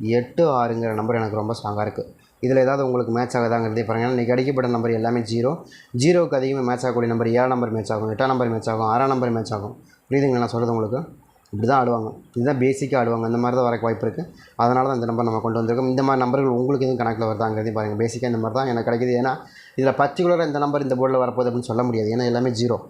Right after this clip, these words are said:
புரியுதுங்களா நான் சொல்றது? எல்லாமே ஜீரோ இருக்கு. மூணு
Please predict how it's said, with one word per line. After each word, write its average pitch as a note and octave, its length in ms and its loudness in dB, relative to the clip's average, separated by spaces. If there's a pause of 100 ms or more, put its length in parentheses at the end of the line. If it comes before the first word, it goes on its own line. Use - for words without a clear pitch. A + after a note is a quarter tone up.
(800)
புரியுதுங்களா C#3+ 320 2
நான் A#2+ 120 -4
சொல்றது? A2 240 0 (440)
எல்லாமே C#3+ 320 2
ஜீரோ C3 300 2
இருக்கு. A2+ 260 -2
மூணு C3+ 200 0